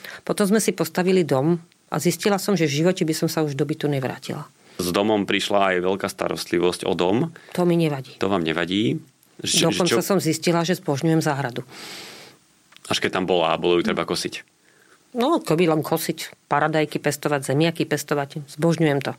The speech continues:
Speaker 2: Aké je vaše najobľúbenejšie jedlo?
Speaker 1: Mäso. Akékoľvek. Teda akékoľvek nie. Hovädzie moc nemusím, ale áno, kuracie mäso na rôzne spôsoby.
Speaker 2: Fakt? Takže keď
Speaker 1: Mhm.
Speaker 2: není mäso v jedle, tak sa to neráta, hej?
Speaker 1: Mm, asi áno. Ešte dneska som si dala brinzové halušky, ale bola tam slanina.
Speaker 2: No tak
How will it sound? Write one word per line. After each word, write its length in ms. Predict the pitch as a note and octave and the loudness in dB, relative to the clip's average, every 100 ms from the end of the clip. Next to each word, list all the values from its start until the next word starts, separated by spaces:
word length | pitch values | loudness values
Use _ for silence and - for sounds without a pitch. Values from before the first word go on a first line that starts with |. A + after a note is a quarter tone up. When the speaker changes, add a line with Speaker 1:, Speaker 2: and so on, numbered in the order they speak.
| - - - | -14 -20 -10
Speaker 2:
Aké 220 | - A2 A#2 | -6 0 2
je 80 | |
vaše 160 | A2 - | 2 0
najobľúbenejšie 600 | G2+ G2 F#2+ F#2 F2+ - E2+ | 0 2 2 2 2 2 -2
jedlo? 220 | D#2+ D#2 _ _ _ - | -2 -10 _ _ _ -6
Speaker 1:
Mäso. 340 | D#3+ C#3+ - C3+ - _ _ _ _ _ | -2 0 -2 -6 -12 _ _ _ _ _
Akékoľvek. 920 | - F#3 F3+ - C#3+ C#3 - - - | -4 -2 -4 -2 -4 -4 -12 -20 -4
Teda 300 | F#3 F3 C#3+ | 0 2 0
akékoľvek 440 | G3+ F#3+ F#3 F3 | -2 0 0 2
nie. 200 | D#3+ E3 | 2 0
Hovädzie 340 | D3 G3+ G3 G3 | 2 0 2 2
moc 220 | F#3+ F3 | 0 2
nemusím, 500 | E3 D3+ - E3+ G3+ - - - | 2 2 2 2 2 0 -12 -8
ale 220 | - D#3+ D#3+ | 0 2 2
áno, 320 | F3+ E3 D3 - - | 2 0 -2 -12 -2
kuracie 480 | G3+ G3+ F#3+ - E3 | 2 2 0 0 2
mäso 400 | E3 E3+ F3+ E3 | 2 2 0 2
na 400 | D3+ D3+ D3 D3+ | 2 2 2 2
rôzne 320 | E3 D#3+ E3+ | 2 2 0
spôsoby. 480 | - D#3+ C#3+ D#3+ D3+ | 0 -2 0 0 -2
Speaker 2:
Fakt? 400 | - C3+ B2 - | -4 -6 -6 -8
Takže 300 | - F2+ F3+ | -4 0 2
keď 100 | A#2 | 4
Speaker 1:
Mhm. 80 | A2+ | 4
Speaker 2:
není 120 | A2+ | 4
mäso 240 | G#2+ G#2 F#2+ | 2 0 2
v 100 | G2 | 2
jedle, 160 | G2 | 2
tak 140 | F#2+ - | 0 -4
sa 80 | G2 | -2
to 80 | |
neráta, 400 | F#2 F2+ E2+ - | 0 0 0 -4
hej? 220 | E2 G2+ - - | -6 -6 -10 -12
Speaker 1:
Mm, 300 | - F3 F3+ F3 | -2 0 2 0
asi 300 | F3+ - E3 | -2 0 0
áno. 180 | D#3+ D#3 _ _ - | 0 -4 _ _ -2
Ešte 260 | C4 - E3 | -2 0 2
dneska 300 | F3+ F3+ E3+ | 2 2 0
som 100 | E3+ | 0
si 140 | F3+ | 2
dala 160 | E3+ D#3+ | 2 2
brinzové 320 | F3 E3 E3 | 2 2 2
halušky, 320 | D#3+ F3 - | 2 0 0
ale 140 | D#3 D3+ | 0 2
bola 140 | F3+ | 2
tam 140 | F3+ D#3 | 0 -4
slanina. 380 | - D#3 D#3 B2+ | 0 0 0 -2
Speaker 2:
No 140 | F2 | -6
tak 160 | E2 | -8